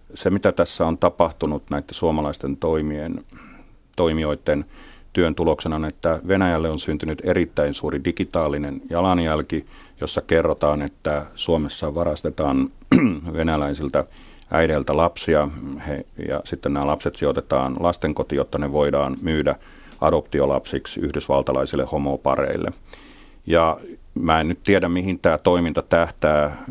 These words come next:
Virallinen Venäjähän on sanonut, että mitään ongelmia ei, ei tässä ole. Että sen se aiheuttaa, että jos Venäjällä laitetaan hakukoneeseen sana Suomi, niin siellä näyttää jo, että on ollut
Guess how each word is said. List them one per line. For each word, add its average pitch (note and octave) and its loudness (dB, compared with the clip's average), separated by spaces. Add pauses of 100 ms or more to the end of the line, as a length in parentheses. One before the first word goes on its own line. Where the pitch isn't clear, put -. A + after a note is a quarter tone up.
(260)
Virallinen D#2 0
Venäjähän D#2 -2
on D2+ -4
sanonut, D2 -2
että - -6
mitään D2+ 0
ongelmia C#2+ -4
ei, D2 -4 (100)
ei C#2+ -2
tässä C#2+ -2 (460)
ole. E2 4
Että - -2
sen G#2 2
se E2 0
aiheuttaa, F2 2
että D2+ -4
jos - -8
Venäjällä D#2+ 0
laitetaan E2 0
hakukoneeseen D#2 -2
sana D2+ -4
Suomi, E2 2
niin D2 -4
siellä D2 0
näyttää D#2 0
jo, D2+ -4 (160)
että D#2+ -4
on D#2 -2
ollut D#2 -4